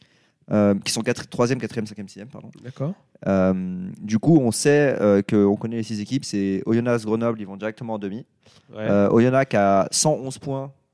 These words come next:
Speaker 1: c'est le premier, et le deuxième a quatre-vingt-sept points, ils ont une différence de plus quatre cent cinquante. Donc en vrai, techniquement, ils ont,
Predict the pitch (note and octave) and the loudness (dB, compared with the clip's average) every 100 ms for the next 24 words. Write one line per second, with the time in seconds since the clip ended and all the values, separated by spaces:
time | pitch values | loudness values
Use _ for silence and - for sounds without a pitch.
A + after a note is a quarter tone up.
0 | _ - A2 - A#2 A#2+ G#2+ A2+ B2 G2+ | _ -12 -10 -6 -2 0 2 2 0 -2
1 | A#2+ - A#2+ A2+ - A#2+ A#2 G#2+ G2+ G2 | -4 -2 -2 -2 -2 -2 -2 -2 -6 -8
2 | A2+ A2+ G#2+ G2+ C3+ C3+ - C3+ B2+ C#3+ | -8 -6 -8 -8 -10 -10 -6 -6 -4 -6
3 | C3 - - B2+ - - - _ A#2 G#2+ | -8 -12 -14 -16 -16 -20 -20 _ -6 -2
4 | A2 A2+ A#2+ A2+ A2+ - A#2 A2+ A2+ G#2+ | 0 0 0 -2 -8 -8 -2 0 2 0
5 | G#2+ G#2 G2+ | -2 -4 -6